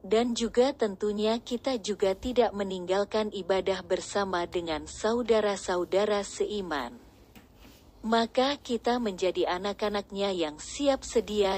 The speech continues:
dalam menantikan kedatangannya kembali. Refleksi diri. Apa yang firman Tuhan katakan kepada Anda?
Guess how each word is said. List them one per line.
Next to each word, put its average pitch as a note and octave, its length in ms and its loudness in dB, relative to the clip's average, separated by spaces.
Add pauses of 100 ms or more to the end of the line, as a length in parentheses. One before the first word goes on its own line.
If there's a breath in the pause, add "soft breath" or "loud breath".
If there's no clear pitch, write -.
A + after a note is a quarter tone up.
dalam F3 400 2
menantikan F#3+ 720 -2
kedatangannya G3 1040 -2
kembali. F3+ 640 -2 (960)
Refleksi B3 800 2
diri. F#3 640 -6 (320)
Apa B3+ 480 -2
yang A#3 240 0
firman F#3 560 -4
Tuhan G#3 480 -4
katakan A3+ 640 -6
kepada E3+ 480 -4
Anda? D3+ 640 -10